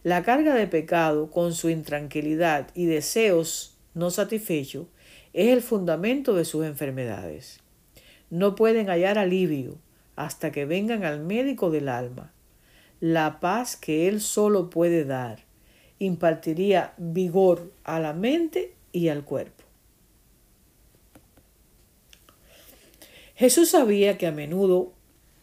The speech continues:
¿verdad? A menos que se ocupara de la causa subyacente de la enfermedad, en vez de sanar solo el cuerpo, el hombre pronto volvería a enfermarse. Las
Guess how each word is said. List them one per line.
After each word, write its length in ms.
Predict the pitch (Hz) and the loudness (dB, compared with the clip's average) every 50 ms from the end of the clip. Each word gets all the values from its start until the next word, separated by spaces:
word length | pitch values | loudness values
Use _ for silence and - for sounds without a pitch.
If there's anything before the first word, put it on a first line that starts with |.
| _ - - - - - - - - - | _ -20 -20 -20 -20 -20 -20 -20 -18 -14
¿verdad? 420 | 156 156 151 151 165 185 202 214 214 - - - _ _ _ - - - - - - - _ - - - | -10 -8 -6 -6 -4 -6 -6 -8 -10 -14 -20 -20 _ _ _ -20 -20 -20 -20 -20 -20 -20 _ -20 -16 -10
A 160 | 156 165 165 | -6 -4 -2
menos 760 | 165 175 202 220 233 214 185 160 139 147 143 - - - - - | -2 0 2 4 4 4 2 0 -4 -6 -8 -10 -12 -12 -12 -4
que 140 | - 185 180 | -2 -2 0
se 140 | 180 - 175 | 2 2 0
ocupara 720 | 160 165 165 160 151 170 185 180 175 165 147 135 123 127 - - - - - - - _ _ - - - - - _ _ - | 2 2 0 -2 -2 -2 -2 0 0 0 -2 -4 -6 -8 -12 -16 -20 -20 -20 -20 -20 _ _ -20 -20 -20 -20 -20 _ _ -4
de 180 | 165 180 175 | 0 2 2
la 200 | 165 151 139 139 | 2 2 0 -2
causa 540 | - 170 170 196 220 240 240 220 - - 160 | -2 -2 0 2 4 4 2 2 0 -2 -4
subyacente 960 | - - 175 170 175 165 160 151 156 - - 190 196 202 208 196 180 180 165 | -2 -2 -2 -2 -2 -2 -2 -2 -2 -2 -2 -2 -2 -2 -2 -2 -2 0 0
de 100 | 160 156 | 0 0
la 100 | 143 147 | -4 -6
enfermedad, 760 | 147 147 139 160 151 151 151 156 156 175 170 165 147 147 - - _ _ - | -8 -10 -10 -10 -10 -10 -8 -6 -2 -2 0 0 -2 -4 -8 -14 _ _ -12
en 220 | 160 156 156 165 | -10 -10 -8 -6
vez 160 | 196 202 214 | -4 -2 -2
de 80 | 226 214 | -2 -4
sanar 420 | - - 160 151 165 185 196 190 | -4 -6 -6 -6 -6 -6 -8 -8
solo 300 | 185 - 220 214 214 202 | -6 -6 -4 -2 -2 -2
el 120 | 185 175 170 | -2 -4 -4
cuerpo, 560 | - 185 185 185 180 175 180 - 165 165 - - _ _ - - - - - - | -2 -2 0 0 0 -2 -4 -8 -8 -10 -10 -14 _ _ -20 -20 -20 -20 -12 -6
el 160 | 202 190 202 | -2 0 2
hombre 300 | 220 247 262 269 269 247 | 2 2 2 2 0 0
pronto 400 | 247 240 240 247 262 247 262 226 | 0 2 2 0 2 0 0 0
volvería 440 | 196 185 170 165 165 156 151 151 165 | 0 0 0 0 -2 -2 -2 -2 -4
a 40 | 170 | -4
enfermarse. 760 | 170 175 180 160 143 135 135 110 90 - - - - - - _ _ _ _ _ _ _ _ _ _ _ _ _ - - - - _ | -4 -6 -8 -8 -8 -8 -10 -10 -10 -12 -14 -16 -16 -18 -20 _ _ _ _ _ _ _ _ _ _ _ _ _ -20 -20 -20 -16 _
Las 260 | 147 143 151 139 | -8 -8 -8 -8